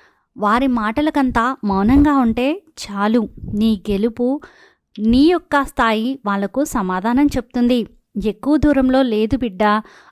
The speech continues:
అది కూడా ఏదైనా సరే వాళ్ళ అహంకారానికి నీ గెలుపుతోనే బుద్ధి చెప్పాలి.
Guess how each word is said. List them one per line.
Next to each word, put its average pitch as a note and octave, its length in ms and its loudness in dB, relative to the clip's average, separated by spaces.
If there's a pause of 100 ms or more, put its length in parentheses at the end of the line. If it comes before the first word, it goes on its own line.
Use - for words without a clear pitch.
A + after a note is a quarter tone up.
అది G#3 180 -4
కూడా G#3+ 360 0
ఏదైనా B3+ 500 2
సరే B3+ 420 0
వాళ్ళ A3+ 320 0
అహంకారానికి A3 920 0 (220)
నీ A#3 300 0
గెలుపుతోనే C4 640 2
బుద్ధి A3+ 300 -4
చెప్పాలి. A3 600 -2